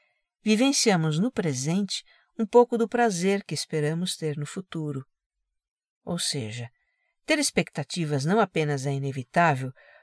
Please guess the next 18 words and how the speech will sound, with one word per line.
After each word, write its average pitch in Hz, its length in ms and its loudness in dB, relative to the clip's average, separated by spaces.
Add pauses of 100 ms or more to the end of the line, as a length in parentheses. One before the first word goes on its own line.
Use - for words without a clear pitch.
(140)
como, 190 260 4
para 330 200 4
completar, 180 600 4 (380)
achamos 220 460 2
isso 165 240 0
prazeroso. 208 800 4 (960)
O 240 100 0
problema 202 460 6
com - 100 -8
as 135 80 -4
expectativas 143 1040 -6
é, 151 240 2 (500)
ou 180 160 4
melhor, 131 480 -2 (540)
os - 160 4
problemas 233 560 2
são, 131 380 -4 (580)
um, 151 260 2